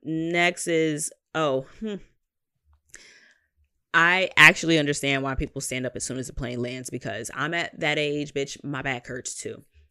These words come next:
However, I don't understand the absolute rush to get going unless you've got,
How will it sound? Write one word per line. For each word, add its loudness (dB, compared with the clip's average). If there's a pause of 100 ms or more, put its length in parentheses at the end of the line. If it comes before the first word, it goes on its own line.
(140)
However, -4 (360)
I 4
don't -2
understand -4 (180)
the -2 (800)
absolute -2
rush -4
to -6
get 2
going -2
unless -6
you've -6
got, 2